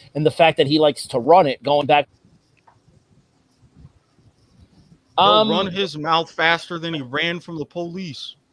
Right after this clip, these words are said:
Speaker 2: That's beside the point.
Speaker 1: Nick Chubb got himself a renewal up in Cleveland this past offseason. Three years. I think it was something like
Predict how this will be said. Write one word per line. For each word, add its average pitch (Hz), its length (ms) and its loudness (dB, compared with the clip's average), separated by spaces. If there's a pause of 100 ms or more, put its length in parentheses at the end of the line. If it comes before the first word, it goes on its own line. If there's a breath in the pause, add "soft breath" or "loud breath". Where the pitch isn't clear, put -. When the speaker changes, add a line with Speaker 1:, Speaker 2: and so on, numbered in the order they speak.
(420)
Speaker 2:
That's 139 200 -14
beside 135 280 -10
the - 60 -20
point. 156 340 -16 (1900 loud breath)
Speaker 1:
Nick 180 320 2
Chubb 233 340 4
got 190 200 4
himself 185 560 0 (120)
a 151 120 2
renewal 151 480 0
up 139 100 -4
in 139 80 -6
Cleveland 139 520 -8
this 131 120 -8
past 131 280 -4
offseason. 135 580 -6
Three 160 200 -6
years. 170 480 -2
I 135 60 -2
think 143 240 -10
it 151 40 -4
was 135 120 -4
something 151 260 -6
like 143 160 -2